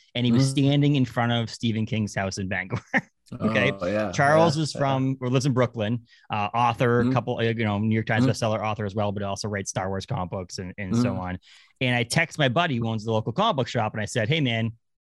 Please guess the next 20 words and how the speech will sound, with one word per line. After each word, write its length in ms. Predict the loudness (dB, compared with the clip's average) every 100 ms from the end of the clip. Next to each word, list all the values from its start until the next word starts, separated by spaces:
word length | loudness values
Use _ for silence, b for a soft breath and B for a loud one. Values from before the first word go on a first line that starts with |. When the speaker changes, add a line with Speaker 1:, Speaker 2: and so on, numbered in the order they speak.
| _
Speaker 1:
what 180 | -2 0
is 80 | 2
he 80 | 2
doing 220 | 2 2
in 80 | 2
Bangor? 400 | 2 0 0 -4
Like, 160 | -8 -2
there's 160 | 0 0
nothing 220 | 2 0
going 260 | 0 0
on 180 | 2 2
here. 160 | 0 -4
It 80 | -4
just 140 | 2
Speaker 2:
Mm. 80 | 4
Speaker 1:
happens 280 | 4 0 -10
to 80 | -6
be 180 | -2 2
Speaker 2:
Mm. 60 |
Speaker 1:
here." 160 | 2 0